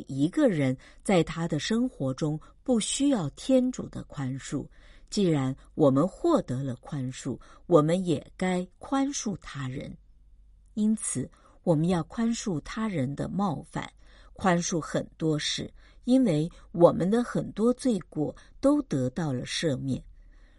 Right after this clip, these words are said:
如果天主宽恕了我，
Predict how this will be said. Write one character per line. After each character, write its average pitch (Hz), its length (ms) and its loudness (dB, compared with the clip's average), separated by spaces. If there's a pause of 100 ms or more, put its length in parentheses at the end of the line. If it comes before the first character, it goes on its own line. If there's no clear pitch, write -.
(260)
如 220 240 4
果 160 340 2 (260)
天 311 340 2
主 147 240 -2
宽 156 320 -4
恕 156 220 -2
了 120 100 0
我， - 260 -8